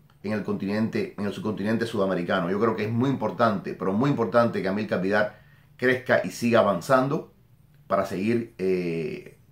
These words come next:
abriendo camino a otros chicos como él. Y qué bien por Samson Lekowicz también con este gimnasio que abre muchas, pero muchas puertas. Pero impresionante Amílcar Vidal. Saludos para este joven prospecto uruguayo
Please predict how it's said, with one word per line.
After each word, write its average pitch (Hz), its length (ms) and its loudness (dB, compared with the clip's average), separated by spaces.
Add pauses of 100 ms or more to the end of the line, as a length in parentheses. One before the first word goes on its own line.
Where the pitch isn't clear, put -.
(140)
abriendo 139 420 4
camino 123 520 2
a 98 100 2
otros 101 240 2
chicos 104 320 -4
como 87 260 -2
él. 73 140 -6
Y 92 80 -6
qué 123 140 4
bien 127 180 4
por 110 140 -4
Samson 117 320 0
Lekowicz 110 340 0
también 104 380 -2 (320)
con 101 160 -2
este 113 180 -4
gimnasio 101 540 -2
que 104 320 -4 (180)
abre 117 300 6
muchas, 123 580 -2
pero 95 160 -2
muchas 110 240 -2
puertas. - 380 -6
Pero 104 240 0 (160)
impresionante 135 680 4
Amílcar 139 380 2
Vidal. 135 400 6 (360)
Saludos 135 400 2
para 123 180 8
este 123 180 2
joven 135 260 6
prospecto 127 480 0
uruguayo 170 600 8